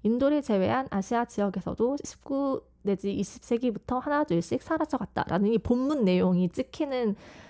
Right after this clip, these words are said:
그 네트워크 데이-, 뭐냐, 그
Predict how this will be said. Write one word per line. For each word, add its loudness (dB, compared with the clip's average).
그 0
네트워크 4
데이-, 2
뭐냐, -2
그 -8